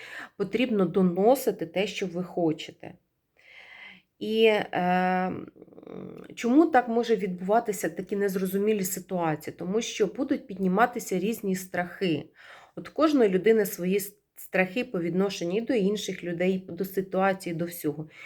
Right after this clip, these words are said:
І ці страхи будуть підніматися, і, відповідно, а, у вас буде таке от відчуття незрозумілості,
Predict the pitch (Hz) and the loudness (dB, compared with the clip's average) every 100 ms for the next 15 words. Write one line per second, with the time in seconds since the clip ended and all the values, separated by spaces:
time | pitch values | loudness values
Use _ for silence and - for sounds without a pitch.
0 | - - - 185 226 - 247 254 302 214 | -20 -18 -16 -10 -8 -4 -2 2 0 0
1 | 190 196 - - 208 220 254 370 - 220 | -6 -8 -14 -12 -2 0 2 0 -2 -6
2 | - 190 190 202 202 214 - 208 262 285 | -4 -6 -6 -8 -6 -6 -6 -4 0 2
3 | 233 220 214 214 - - - _ 185 175 | 4 4 2 -4 -20 -20 -20 _ -4 -2
4 | 175 202 196 247 262 196 208 202 208 202 | -2 -2 4 4 4 -2 -2 -2 -2 -4
5 | 208 202 185 185 175 196 - 247 - - | 0 0 0 -4 -8 -10 -8 -8 -8 2
6 | 320 403 508 - - - - 190 214 226 | 4 4 -2 -10 -20 -20 -4 2 2 4
7 | 233 196 226 247 339 339 214 - - 160 | 0 2 2 6 8 6 4 -2 -6 -6